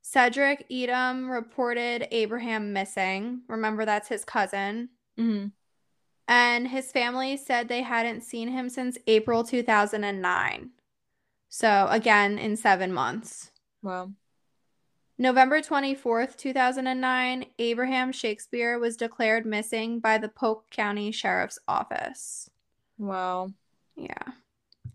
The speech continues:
Speaker 2: That's a long time. <laughs>
Speaker 1: Mm-hmm.
Speaker 2: So, where is Abraham? Abraham's mom was also concerned at this point. She had received texts from Abraham, but found this strange as he couldn't read or write. So she was like,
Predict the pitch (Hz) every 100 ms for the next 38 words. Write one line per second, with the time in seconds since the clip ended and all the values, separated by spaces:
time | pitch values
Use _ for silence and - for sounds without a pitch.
0 | - 226 214 190 185 190 196 180 175 175
1 | 202 - - 240 226 233 220 226 233 -
2 | _ _ _ _ _ _ _ _ _ -
3 | - 226 214 214 208 220 220 247 254 214
4 | 220 208 196 196 190 196 170 170 185 202
5 | _ _ _ _ _ - 220 254 277 302
6 | 285 226 196 202 214 208 202 - 190 190
7 | 226 220 226 226 214 220 220 214 214 214
8 | - 247 233 247 214 _ _ _ _ _
9 | _ - 254 247 240 233 254 294 - 247
10 | 247 - 233 208 208 208 208 190 196 -
11 | - - 202 208 220 226 - - 208 196
12 | 214 247 - 220 220 214 - 233 226 -
13 | 196 214 220 - 196 202 190 190 180 165
14 | - - 214 - 220 214 214 214